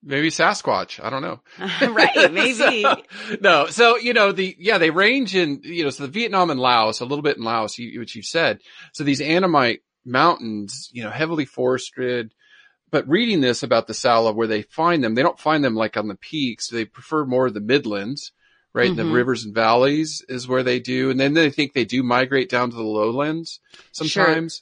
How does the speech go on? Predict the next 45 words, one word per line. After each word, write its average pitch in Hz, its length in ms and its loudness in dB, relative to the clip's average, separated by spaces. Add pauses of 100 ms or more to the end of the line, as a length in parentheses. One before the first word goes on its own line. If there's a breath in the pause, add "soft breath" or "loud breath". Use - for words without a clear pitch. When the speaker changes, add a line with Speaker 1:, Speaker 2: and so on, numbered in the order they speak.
Speaker 2:
Mm-hmm, 190 580 -6
mm-hmm. 175 340 -8
Speaker 1:
Yeah. 110 240 -4
So 143 300 2
they're 160 140 2
not, 185 480 4 (500 soft breath)
uh, 156 120 -12 (100)
you 143 160 -4
know, 127 60 -2
but 131 120 4
it's 123 160 -8
rare 160 200 6
for 139 100 -6
them 110 200 -2
to 104 40 -10
be 104 100 -6
in 101 80 -6
the 101 60 -8
lowlands, 95 480 -6
and 117 240 -8
probably 147 240 -2
'cause 127 160 -10
of 110 60 -14
human, 101 420 -10 (160)
you 123 100 -10
know, 101 160 -6
activity 104 600 -8
and 95 120 -12
things 95 220 -14
like 98 180 -10
that 92 280 -8
have 107 160 -16
probably 98 180 -10
pushed - 300 -14
them 95 160 -12
up 107 280 -4 (440 soft breath)
a 98 40 -12
little 127 280 -4
bit. 87 340 -8 (480 soft breath)
But 107 300 0
yeah, 165 220 2
and 143 200 0
they, 139 280 0 (840)
it's 160 160 -4
like, 190 280 0